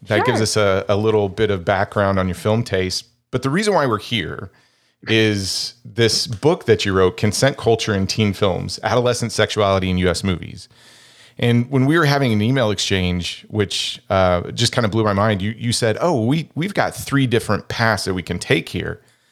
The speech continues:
Speaker 1: And I think you're being gracious because after kind of <laughs> reading the book, there's, like, I don't know, twenty-seven different things we could have talked about.
Speaker 2: <laughs>
Speaker 1: Um, and it was really hard for Brad and I to narrow it down. But after lots of debate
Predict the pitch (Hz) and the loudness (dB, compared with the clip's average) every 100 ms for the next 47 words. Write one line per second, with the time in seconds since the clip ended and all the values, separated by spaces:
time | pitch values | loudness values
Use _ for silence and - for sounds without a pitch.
0 | _ _ - 110 107 - 120 139 117 110 | _ _ -2 0 0 0 -2 0 0 0
1 | 101 95 98 107 - 98 - 98 98 90 | 2 0 0 0 0 -2 -2 -4 -2 -2
2 | 82 - - 101 110 - 107 92 104 - | -6 -6 -4 -2 -4 -2 -2 0 0 -2
3 | 101 98 113 - 101 90 85 - - 95 | -4 -2 -2 0 0 0 -2 -4 -4 -2
4 | 82 - 107 101 - 92 101 101 104 - | -2 -4 -2 -2 0 0 0 0 0 0
5 | 104 101 247 110 104 104 101 92 104 90 | -2 0 0 0 0 -2 -4 -2 -2 0
6 | - 92 113 110 110 113 381 _ _ _ | 0 0 0 0 0 -2 -10 _ _ _
7 | 226 - _ - - 113 113 110 104 107 | -20 -20 _ -20 -6 0 2 4 2 2
8 | 131 139 123 110 131 131 98 120 113 104 | 0 2 2 2 2 2 0 2 0 2
9 | 107 90 101 104 101 98 95 92 98 95 | 0 2 2 2 2 0 0 -2 0 0
10 | 87 98 101 101 87 92 - - 95 - | 0 0 2 0 0 0 0 -2 -2 0
11 | 98 90 85 98 101 101 87 82 90 90 | -2 0 -2 -2 0 -2 -4 -2 0 -2